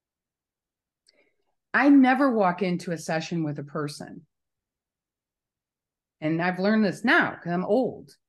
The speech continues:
where I don't go, "This one, hundred percent, they're getting better, hundred percent." There'll be zero on that yellow flag risk form.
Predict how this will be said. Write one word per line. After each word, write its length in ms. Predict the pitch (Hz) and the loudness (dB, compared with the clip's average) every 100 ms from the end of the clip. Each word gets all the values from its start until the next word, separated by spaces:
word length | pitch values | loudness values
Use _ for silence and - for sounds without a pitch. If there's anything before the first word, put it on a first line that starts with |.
| _ _ _ _ _ _ _ | _ _ _ _ _ _ _
where 140 | 180 170 | -6 -2
I 180 | 180 | -2
don't 320 | 196 202 170 143 | -2 -2 -4 -4
go, 380 | 170 139 113 _ _ _ _ _ - | -4 -4 -8 _ _ _ _ _ -14
"This 280 | 165 - | -14 -10
one, 240 | 220 233 240 _ | -8 -8 -10 _
hundred 460 | - - 311 302 - | -8 2 4 4 2
percent, 600 | 190 - 98 - - - _ _ - | -4 -6 -10 -14 -20 -20 _ _ -10
they're 100 | 156 | -8
getting 240 | 185 160 | -8 -8
better, 220 | 151 143 | -8 -8
hundred 280 | 143 143 143 | -6 -8 -8
percent." 460 | - - - - _ _ _ _ - - - | -16 -18 -18 -20 _ _ _ _ -20 -10 -2
There'll 120 | 220 | 0
be 80 | 196 | -2
zero 560 | 156 180 349 269 156 | -2 2 2 2 0
on 200 | 139 135 | -2 -2
that 140 | 143 160 | -4 -2
yellow 280 | 147 139 | -2 -2
flag 320 | 135 147 127 139 | -4 -8 -8 -10
risk 180 | 147 | -12
form. 300 | - 175 190 | -10 -10 -10